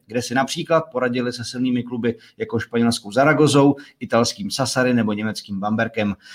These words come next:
Letošní ročník Ligy mistrů zhodnotí a plány na čtvrtfinále s tureckou Karsiakou v Basketball Focus podcastu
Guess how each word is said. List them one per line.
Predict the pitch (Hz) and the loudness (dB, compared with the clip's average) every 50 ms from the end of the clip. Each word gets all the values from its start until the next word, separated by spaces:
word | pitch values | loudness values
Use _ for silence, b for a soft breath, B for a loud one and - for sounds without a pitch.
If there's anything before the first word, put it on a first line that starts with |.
| B B B B B | B B B B B
Letošní | 110 117 131 - 202 196 185 - 208 202 | 2 4 4 4 4 4 4 4 4 4
ročník | 190 190 190 - 190 196 185 | 4 4 2 2 2 2 4
Ligy | 185 185 151 131 127 | 4 4 4 6 4
mistrů | 139 143 143 - - 156 165 143 | 4 4 2 2 0 2 2 2
zhodnotí | 131 139 135 151 147 143 147 156 151 - | 2 2 2 2 2 2 0 -2 -6 -4
a | - 123 | -4 -4
plány | 120 - - 147 160 190 208 202 170 160 165 - _ - | -4 0 2 2 4 4 4 2 2 -2 -4 -6 _ -8
na | 120 127 131 123 117 - - | -4 -2 -2 -2 -2 -4 -6
čtvrtfinále | - - - 135 123 - - 147 147 143 139 143 147 143 | -10 -10 -8 -8 -8 -6 -4 -2 0 2 2 2 0 -2
s | 143 | -4
tureckou | - 123 131 139 139 - - 123 113 | -6 -6 -8 -6 -6 -6 -8 -8 -4
Karsiakou | - 135 139 139 - - 180 165 147 - 120 113 104 | -2 -2 -2 -2 -2 -2 0 0 0 0 0 -2 0
v | 95 | 2
Basketball | 104 156 160 - - 208 185 147 131 123 120 | 2 2 2 2 2 0 2 2 2 0 0
Focus | - 160 156 - 127 - | -2 -6 -6 -6 -8 -8
podcastu | - 139 - - 156 151 151 147 - 165 160 | -8 -12 -8 -4 -2 -2 -2 -4 -4 -6 -6